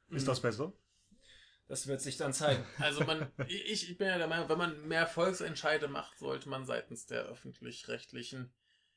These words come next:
Speaker 3: äh, des öffentlich-rechtlichen Ru-, Rundfunks auf jeden Fall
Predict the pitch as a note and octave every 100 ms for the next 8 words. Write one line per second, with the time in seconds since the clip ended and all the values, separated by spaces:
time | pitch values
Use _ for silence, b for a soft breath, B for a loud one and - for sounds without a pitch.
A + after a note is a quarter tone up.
0 | _ _ B2 B2+ B2 B2+ A#2+ - _ _
1 | - D3+ D#3+ C3 - C3+ - C#3 C3 C3+
2 | C#3 C#3+ - C#3 B2 A#2+ B2+ B2+ - A2+
3 | A#2+ B2+